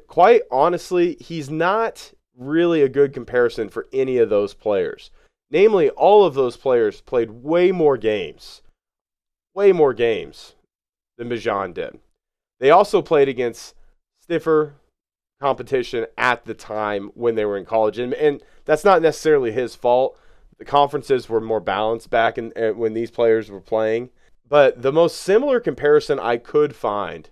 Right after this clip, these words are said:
is Dalvin Cook. Dalvin Cook and Bijan Robinson had three years where they played in college. They had similar carries, uh, in attempts, five hundred thirty-nine for Robinson to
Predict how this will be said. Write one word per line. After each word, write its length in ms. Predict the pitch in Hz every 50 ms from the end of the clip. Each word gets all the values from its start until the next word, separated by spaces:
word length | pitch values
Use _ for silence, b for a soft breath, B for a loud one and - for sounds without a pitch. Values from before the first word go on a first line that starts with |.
| _ -
is 560 | 139 143 143 135 127 120 107 95 - - - _ _ _
Dalvin 480 | - 113 107 107 107 95 104 98 87
Cook. 440 | - - 104 80 - - _ _ _ _ _ _ -
Dalvin 340 | 123 151 180 196 208 202 -
Cook 320 | - 165 156 147 147 -
and 120 | 143 123 113
Bijan 400 | 120 110 135 139 131 139 139 123
Robinson 480 | 123 123 127 123 123 117 - 135 117
had 540 | 110 - - 143 147 143 143 139 135 135 - _ _ _ _ _ -
three 160 | 165 180 190
years 640 | 185 170 147 139 143 143 143 156 170 - - - - _ -
where 120 | 127 123
they 140 | 131 127 123
played 420 | 123 _ _ - 139 135 131 131
in 100 | 131 127
college. 540 | 120 - 123 120 120 120 123 135 143 - - - - _ - _ _ -
They 60 | 139 139
had 180 | 160 156 151 -
similar 400 | - 170 170 170 175 170 156 147
carries, 800 | - - 139 127 117 123 135 143 143 147 160 165 - - - _ _ _ _ _ _ _ _ _ _ -
uh, 360 | 110 110 110 110 107 104 82
in 120 | 117 120 117
attempts, 640 | 107 - - 135 127 131 131 135 - - - - _ _
five 240 | - 120 127 131 127
hundred 260 | 131 143 131 127 117
thirty-nine 460 | - 139 131 127 127 123 123 123 123 117
for 140 | - 127
Robinson 600 | 117 110 107 110 110 120 113 - - 123 120 117 113
to 400 | - 117 113 107 107 104 -